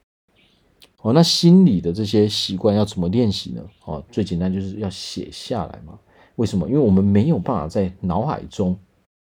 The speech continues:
哦，单靠我们想就做到嘛。因为我们没有办法专注在这件事情上面。哦，这并不是说做不到，而是说我们得要先透过练习之后，我们才能够自动在脑海中去做这些事情嘛。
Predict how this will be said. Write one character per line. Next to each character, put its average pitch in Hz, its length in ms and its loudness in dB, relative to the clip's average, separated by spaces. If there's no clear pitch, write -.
哦， 80 180 -14
单 127 240 0
靠 110 380 -2
我 82 100 -10
们 80 140 -6
想 - 340 -8
就 98 100 -8
做 90 240 -8
到 85 220 -6
嘛。 - 160 -16
因 123 80 0
为 117 60 4
我 110 40 4
们 95 100 4
没 92 140 6
有 104 80 4
办 92 160 -2
法 - 100 -14
专 95 260 -2
注 98 160 -6
在 90 200 -2
这 85 200 -6
件 85 220 -6
事 - 220 -10
情 - 200 -14
上 - 280 -14
面。 73 180 -18
哦， 90 120 -6
这 151 120 2
并 151 320 4
不 110 80 -2
是 127 140 0
说 127 160 0
做 131 240 -2
不 87 100 -8
到， 92 280 -2
而 98 120 0
是 117 180 -2
说 120 180 -2
我 92 160 -2
们 90 120 0
得 87 280 0
要 135 220 -2
先 123 220 -6
透 131 120 -4
过 117 140 -4
练 123 220 -4
习 - 180 -12
之 - 160 -6
后， 95 60 -2
我 85 120 -4
们 85 140 -4
才 - 320 -10
能 101 180 0
够 107 220 -4
自 - 260 -10
动 92 200 -2
在 95 160 -4
脑 85 200 -8
海 - 160 -16
中 82 200 -10
去 90 80 -6
做 90 200 -6
这 90 120 -8
些 87 100 -6
事 - 240 -14
情 - 260 -14
嘛。 - 120 -20